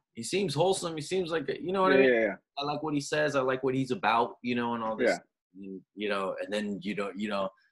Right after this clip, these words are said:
Speaker 1: they go to the Bohemian Grove or they're doing all this <laughs> other stuff,
Speaker 2: <laughs>
Speaker 1: you know what I'm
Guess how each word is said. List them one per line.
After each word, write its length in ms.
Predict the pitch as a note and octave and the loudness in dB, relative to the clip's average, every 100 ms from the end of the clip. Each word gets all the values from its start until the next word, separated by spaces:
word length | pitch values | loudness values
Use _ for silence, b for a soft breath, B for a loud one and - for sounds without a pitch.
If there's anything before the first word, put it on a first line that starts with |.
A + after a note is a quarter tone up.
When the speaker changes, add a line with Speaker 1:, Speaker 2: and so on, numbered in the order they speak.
| - | -8
Speaker 1:
they 60 | |
go 140 | G#2 A#2+ | 4 4
to 80 | A2 | 6
the 120 | A2 | 2
Bohemian 640 | F#2 G2+ A#2+ A2+ G#2+ G#2 | 0 0 2 2 0 -4
Grove 440 | G2 G#2 A2 G#2 | -2 -2 -2 -4
or 160 | G2+ G2 | -4 -4
they're 120 | F#2+ | -6
doing 220 | F#2+ G#2 G2+ | -6 -6 -4
all 140 | G2+ | -4
this 280 | G2+ G2+ - | -6 -6 -6
<laughs> 240 | C3 - | -6 -4
other 120 | A3 G#3+ | -2 -2
stuff, 300 | B2+ - - | -4 -6 -2
Speaker 2:
<laughs> 0 | |
Speaker 1:
you 60 | E3 | -2
know 380 | C3 - _ G#2+ | -2 -14 _ -10
what 100 | G#2+ | -8
I'm 120 | G#2 | -8